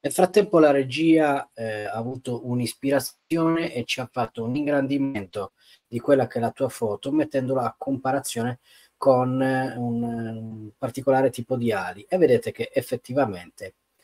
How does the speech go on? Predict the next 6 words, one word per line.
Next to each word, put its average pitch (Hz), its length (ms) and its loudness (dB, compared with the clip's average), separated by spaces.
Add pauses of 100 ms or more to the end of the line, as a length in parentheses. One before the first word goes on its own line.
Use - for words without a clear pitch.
(220)
anche 113 420 -8 (100)
in 107 300 -6
quanto 110 480 -4
a 107 200 -4
tecnologia, 110 720 -8
proporzioni, 107 1040 -4